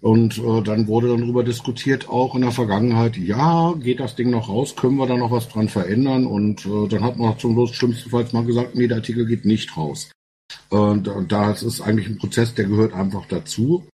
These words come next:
Und ich glaube mal, das, was wir hier vorbereitet haben, geht genau in die gleiche Richtung, dass also auch da Teamleute da sind, die, äh, gemeinsam gucken, ist das was Vernünftiges, äh, können wir das wirklich rausbringen,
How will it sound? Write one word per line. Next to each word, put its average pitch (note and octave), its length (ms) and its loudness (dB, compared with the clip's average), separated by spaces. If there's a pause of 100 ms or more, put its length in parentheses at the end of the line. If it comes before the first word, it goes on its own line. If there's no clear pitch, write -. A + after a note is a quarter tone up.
(320)
Und G#2+ 300 2
ich - 140 -10
glaube A2+ 240 2
mal, G#2+ 360 0
das, G#2 320 -6
was A2 200 -4
wir G2+ 120 2
hier G2+ 300 2
vorbereitet A2 680 -2
haben, G#2+ 240 2
geht G#2 180 -2
genau F#2+ 280 0
in G2 60 2
die G2 80 2
gleiche F#2 320 0
Richtung, G2+ 300 0
dass F#2+ 160 -2
also F#2 280 -2
auch F2+ 180 -2
da F2 160 0
Teamleute G#2 720 2
da F2 340 -2
sind, G#2+ 340 0 (420)
die, F#2+ 260 2
äh, F#2+ 460 2
gemeinsam G2+ 760 2
gucken, A2+ 320 -2
ist G#2+ 240 -6
das G#2 160 -2
was F#2+ 140 0
Vernünftiges, A2 840 0
äh, G2+ 320 0
können A2 200 2
wir G#2+ 80 4
das G2 160 -2
wirklich G#2 320 -4
rausbringen, F#2+ 600 0